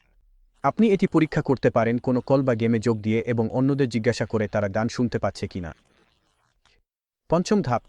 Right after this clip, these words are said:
ভলিউম এবং ব্যালেন্স ঠিক করুন। যদি গানটি খুব জোরে বা খুব আস্তে হয়, তাহলে ভয়েস মিটারের লেভেলগুলো ঠিক করুন।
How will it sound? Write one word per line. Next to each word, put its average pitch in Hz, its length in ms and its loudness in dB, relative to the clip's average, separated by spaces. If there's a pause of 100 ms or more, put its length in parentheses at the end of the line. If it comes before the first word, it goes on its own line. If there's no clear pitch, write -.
(160)
ভলিউম 151 340 4
এবং 139 240 2
ব্যালেন্স 120 320 0
ঠিক - 160 -8
করুন। 87 300 -8 (2250)
যদি 156 220 2
গানটি 143 260 0
খুব 175 200 -2
জোরে 120 260 2
বা 113 120 4
খুব 139 240 -2
আস্তে 113 240 0
হয়, 90 220 -4 (200)
তাহলে 139 260 0
ভয়েস 123 260 0
মিটারের 120 260 2
লেভেলগুলো 110 380 0
ঠিক - 240 -6
করুন। 71 260 -10